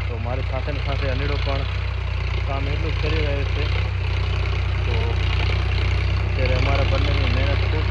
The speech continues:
ચાલી રહી છે, કેમ કે મારો તો પોતાનો છે અને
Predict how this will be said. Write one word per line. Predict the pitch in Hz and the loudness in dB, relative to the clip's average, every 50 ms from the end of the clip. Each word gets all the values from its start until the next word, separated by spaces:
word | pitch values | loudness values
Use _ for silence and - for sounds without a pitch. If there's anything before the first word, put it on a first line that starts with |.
| - - | 0 0
ચાલી | - 147 139 143 147 143 | 0 0 0 2 2 2
રહી | - - 139 - | 2 2 2 2
છે, | - - - - - - - - - - | 0 0 0 0 0 0 0 0 0 0
કેમ | - - - - | 0 0 0 2
કે | - - - - - - - - - - - - - - - - - - - - - - - - - - - - - - - - - - - - - - - - - - - - - - - - - - - | 2 2 2 2 2 2 2 2 2 2 2 0 0 0 0 0 0 0 0 0 0 0 0 0 0 0 0 0 0 0 0 0 0 0 0 0 0 0 0 0 0 0 0 0 0 0 0 0 0 -2 -2
મારો | - - - - - - | 0 0 0 0 0 0
તો | - - - | 0 0 0
પોતાનો | - - - - - - - 151 156 | 0 0 0 0 0 0 0 0 0
છે | - - - - - - - - | 0 0 0 0 0 0 0 0
અને | - - - 95 95 | 0 0 0 0 0